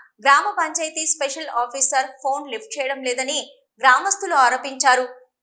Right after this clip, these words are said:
ఇప్పటికైనా సంబంధిత అధికారులు స్పందించి గ్రామంలో శానిటేషన్ పనులు, వీధి దీపాలు మరమ్మతులు చేపట్టి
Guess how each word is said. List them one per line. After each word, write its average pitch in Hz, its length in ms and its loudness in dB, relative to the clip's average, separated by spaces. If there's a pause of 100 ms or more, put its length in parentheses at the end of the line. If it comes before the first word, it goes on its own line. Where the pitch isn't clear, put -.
(160)
ఇప్పటికైనా 339 500 -2 (160)
సంబంధిత 330 400 0 (120)
అధికారులు 277 460 -2
స్పందించి 262 480 -6 (220)
గ్రామంలో 262 480 2 (480)
శానిటేషన్ 381 640 0
పనులు, 294 280 -6 (240)
వీధి 277 300 -2
దీపాలు 277 400 0 (220)
మరమ్మతులు 285 560 -4
చేపట్టి 269 440 -2